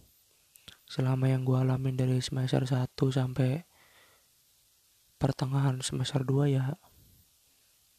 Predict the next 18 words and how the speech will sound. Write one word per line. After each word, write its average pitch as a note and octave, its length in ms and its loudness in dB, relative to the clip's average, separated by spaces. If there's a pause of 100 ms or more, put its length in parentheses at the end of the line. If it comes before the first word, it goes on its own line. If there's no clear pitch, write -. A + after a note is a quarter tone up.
(220)
enak-enak C3 480 0
aja. C3+ 560 -2 (1700)
Cuman C#3 320 -2
gua C#3+ 160 2 (1040)
belum C3+ 320 6
bisa C3+ 560 0 (800)
punya C3 320 4
temen C3 560 -4 (880)
yang C3+ 240 -6
seklop - 640 0 (480)
yang C3+ 240 -2
ada C3+ 160 -2
di C3 480 -4 (840)
ini C3+ 200 0
gua, C#3+ 400 4 (480)
yang C3+ 160 0
di, C3 320 -2 (160)
apa, C#3 320 0